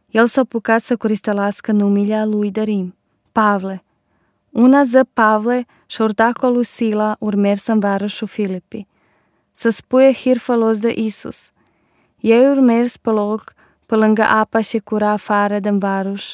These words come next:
în ce s-a culigea lumii, să se aroge.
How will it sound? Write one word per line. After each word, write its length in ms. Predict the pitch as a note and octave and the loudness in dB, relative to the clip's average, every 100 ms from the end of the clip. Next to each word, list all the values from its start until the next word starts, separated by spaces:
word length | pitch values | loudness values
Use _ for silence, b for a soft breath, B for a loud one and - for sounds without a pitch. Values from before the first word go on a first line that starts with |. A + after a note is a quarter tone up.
| - | -8
în 140 | G3+ | -6
ce 120 | F#3+ | -4
s-a 200 | G3+ G#3 | -6 -6
culigea 580 | G3+ - G#3 G#3 G3 G#3+ | -6 -6 -4 -2 0 0
lumii, 540 | A3 G3 G3 G3 G3 - _ _ _ | 0 0 0 -2 -4 -10 _ _ _
să 160 | - | -4
se 180 | G#3+ - | -4 -2
aroge. 640 | - G3+ G3 G3 F#3 G#3 | -4 -4 -4 -6 -8 -14